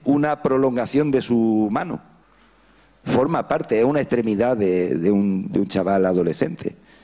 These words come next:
Y otro matiz, y ya paso el micro porque esto no es una reflexión previa, no sé cómo eso ocurre cuando en España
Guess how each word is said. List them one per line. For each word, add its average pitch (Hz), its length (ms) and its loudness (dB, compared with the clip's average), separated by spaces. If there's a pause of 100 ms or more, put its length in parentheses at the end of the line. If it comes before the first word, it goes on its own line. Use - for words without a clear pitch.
(560)
Y 98 460 2
otro 127 280 2
matiz, 156 560 0 (480)
y 107 180 0
ya 107 180 2
paso 107 180 -2
el 98 80 0
micro 131 320 0
porque 101 200 0
esto 104 120 -2
no 104 80 0
es 101 60 0
una 104 100 0
reflexión 98 400 -2
previa, 123 420 0 (1300)
no 113 240 2
sé 156 140 0
cómo 131 220 0
eso 127 160 0
ocurre 143 260 0
cuando 117 220 -2
en 101 60 0
España 135 560 -2